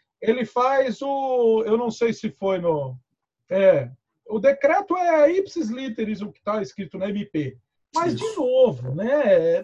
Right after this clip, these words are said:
Speaker 1: não dá, é antirrepublicano você restringir de forma absoluta a responsabilidade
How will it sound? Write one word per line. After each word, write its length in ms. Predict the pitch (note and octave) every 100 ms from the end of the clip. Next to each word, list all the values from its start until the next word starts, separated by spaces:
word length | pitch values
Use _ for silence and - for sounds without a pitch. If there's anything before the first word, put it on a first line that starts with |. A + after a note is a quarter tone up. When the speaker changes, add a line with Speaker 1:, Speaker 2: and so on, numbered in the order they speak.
| B3 D#4+
Speaker 1:
não 180 | G4+ G#4+
dá, 360 | B2+ G3+ C4 -
é 80 | A3+
antirrepublicano 1700 | B3 E4 G#4+ - G3 G3+ - G#3+ D3+ D3 - - A3 A3+ D3 B2+ -
você 480 | D#3 A#3 - - D#4
restringir 640 | D4 C4+ - G#3+ D#3+ B2 D#3
de 80 |
forma 320 | G#3 A3+ B3 C#4
absoluta 680 | - - E4 A#3 D4+ G4 C4+
a 60 |
responsabilidade 760 | F#3+ - F3+ - E3 C#3+ C#3+